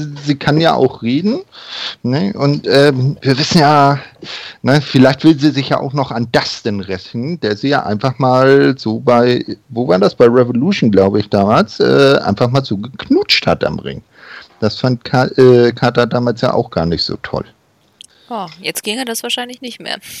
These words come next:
Speaker 1: Nee, nee, nee, jetzt würden sie sich dreimal überlegen, ob sie so ein Ding abziehen.
Speaker 2: So.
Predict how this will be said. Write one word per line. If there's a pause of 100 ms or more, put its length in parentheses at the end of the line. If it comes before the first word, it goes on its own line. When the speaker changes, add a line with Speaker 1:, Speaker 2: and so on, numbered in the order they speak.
(100)
Speaker 1:
Nee,
nee,
nee,
jetzt
würden
sie
sich
dreimal
überlegen,
ob
sie
so
ein (240)
Ding (460)
abziehen. (380)
Speaker 2:
So.